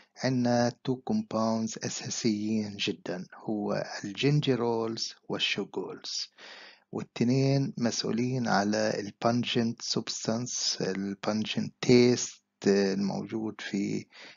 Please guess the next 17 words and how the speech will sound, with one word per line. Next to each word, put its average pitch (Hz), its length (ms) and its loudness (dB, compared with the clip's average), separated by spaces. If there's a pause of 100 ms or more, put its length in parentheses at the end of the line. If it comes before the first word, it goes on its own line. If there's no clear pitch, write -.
(160)
آه، 104 420 -2
الزنجبيل. 104 840 0 (580)
آه، 107 1000 2
وكلاهما 131 880 4
مسؤول 110 760 -2
على 104 760 0 (120)
ال - 220 -18
pharmacological 113 1000 0
properties - 920 -2 (440)
of 107 260 0
the 101 320 2
ginger. 98 400 -2 (540)
إذن 101 280 2
هذه 113 240 0
نقطة 104 600 2
مهمة 101 680 -4 (160)
جدا. - 340 -8